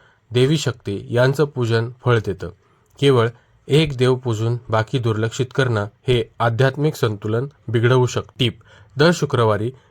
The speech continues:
लक्ष्मी मातेचं पूजन, मंगळवारी हनुमानाचं स्मरण आणि गुरुवारी दत्तगुरूंची आराधना करा. नऊ, श्रावणात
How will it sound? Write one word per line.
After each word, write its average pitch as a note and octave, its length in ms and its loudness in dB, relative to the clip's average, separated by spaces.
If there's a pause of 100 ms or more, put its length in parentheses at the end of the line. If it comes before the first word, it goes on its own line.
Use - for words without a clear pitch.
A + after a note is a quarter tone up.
(100)
लक्ष्मी B2+ 340 0
मातेचं B2 420 0
पूजन, G#2+ 380 -2 (220)
मंगळवारी A#2 640 2 (120)
हनुमानाचं B2 640 0
स्मरण G2+ 380 -4 (320)
आणि C3+ 240 2
गुरुवारी A#2 440 -2 (240)
दत्तगुरूंची B2+ 760 0 (120)
आराधना A2 440 0
करा. F2+ 220 -8 (640)
नऊ, A#2 240 2 (360)
श्रावणात B2+ 540 2